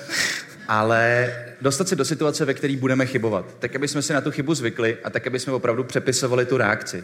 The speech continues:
Tady to fakt bylo, že st-, že st-, že to byla legrace, že to je hra a na tohoto si zvyknout. Proto prostě ta, ta protichůdná reakce, pojďme ty chyby vítat a přes-, pře-, naproti tý obyčejný, která je:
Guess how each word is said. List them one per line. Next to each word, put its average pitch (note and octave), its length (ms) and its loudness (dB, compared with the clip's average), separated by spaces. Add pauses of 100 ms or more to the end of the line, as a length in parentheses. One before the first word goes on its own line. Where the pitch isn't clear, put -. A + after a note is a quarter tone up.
Tady A#2+ 160 2
to C#3 80 -2
fakt C#3 160 -6
bylo, B2 440 2 (280)
že A2+ 140 -8
st-, - 200 -8
že A#2+ 120 -6
st-, - 120 -8 (140)
že A2 100 -14
to C3+ 140 -6
byla B2+ 240 0
legrace, B2+ 400 0
že G2+ 80 -10
to A2+ 100 -2
je A2+ 60 4
hra A2 340 0 (440)
a A2 40 -8
na A2 80 -4
tohoto B2 260 -2
si - 120 -6
zvyknout. A2+ 440 -4
Proto A#2+ 260 2
prostě C3 340 0
ta, C3+ 140 2 (280)
ta C3 280 2 (360)
protichůdná C3+ 580 2
reakce, A2 320 0
pojďme B2 240 -4
ty B2 100 -6
chyby C3 200 -2
vítat A#2+ 360 0
a B2 60 -8
přes-, - 280 -8 (160)
pře-, C3+ 180 -6 (260)
naproti B2 480 0
tý - 240 -10
obyčejný, A#2+ 500 -4
která G#2+ 280 0
je: G#2+ 220 2